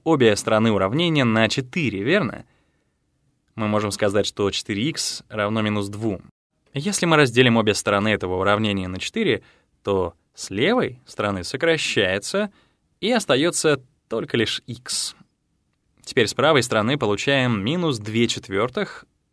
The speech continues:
или минус одну вторую. Она просто разделила обе стороны на четыре. Это вариант А. Она точно не вычла четыре с обеих сторон и не прибавила четыре к обеим сторонам и не умножила обе стороны на четыре. Тогда у нас было бы шестнадцать икс минус восемь.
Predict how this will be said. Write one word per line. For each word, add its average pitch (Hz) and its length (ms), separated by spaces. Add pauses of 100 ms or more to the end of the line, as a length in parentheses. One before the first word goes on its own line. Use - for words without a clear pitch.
(140)
или 170 440
минус 120 300
одну 104 220
вторую. 98 400 (420)
Она 95 240
просто 117 320
разделила 117 680
обе 120 260
стороны 101 460
на 98 240
четыре. - 480 (680)
Это 139 200
вариант 104 400
А. 92 220 (120)
Она 113 220
точно 117 280
не 107 120
вычла 104 320
четыре 123 320
с - 80
обеих 92 240
сторон 92 400 (120)
и 127 80
не 123 100
прибавила 113 400
четыре 98 420 (100)
к - 60
обеим 120 260
сторонам 95 460
и 170 140
не 196 100
умножила 151 440
обе 113 180
стороны 101 340
на 95 100
четыре. - 320
Тогда 117 300
у 120 60
нас 107 240
было 101 220
бы 98 100
шестнадцать - 420
икс - 200
минус 98 260
восемь. 113 480